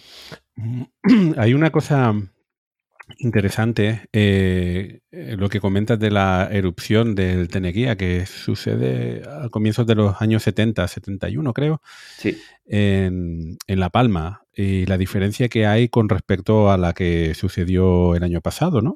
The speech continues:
Speaker 1: En,
Speaker 2: Ujú.
Speaker 1: en dos mil veintiuno. Porque, mm, la anterior del dos mil veintiuno sucede en el Hierro y afortunadamente ocurre en el mar,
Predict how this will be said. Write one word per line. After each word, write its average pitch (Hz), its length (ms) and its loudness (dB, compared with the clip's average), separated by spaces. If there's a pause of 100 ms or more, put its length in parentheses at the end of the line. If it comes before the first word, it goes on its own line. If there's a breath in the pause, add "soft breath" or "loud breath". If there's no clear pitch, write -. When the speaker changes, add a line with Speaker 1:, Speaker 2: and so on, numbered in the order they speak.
Speaker 1:
En, 87 380 -2
Speaker 2:
Ujú. - 40 -12 (140)
Speaker 1:
en 95 200 2
dos 92 220 0
mil 90 400 2
veintiuno. 92 640 0 (1000 loud breath)
Porque, 95 920 4
mm, 85 420 0 (120)
la 101 120 2
anterior 120 380 2
del 151 160 4
dos 139 120 6
mil 147 160 4
veintiuno 139 420 4
sucede 117 360 2
en 139 100 4
el 139 100 4
Hierro 143 340 4
y 123 80 6
afortunadamente 120 1120 2
ocurre 107 720 2
en 98 120 4
el 92 160 4
mar, 165 240 4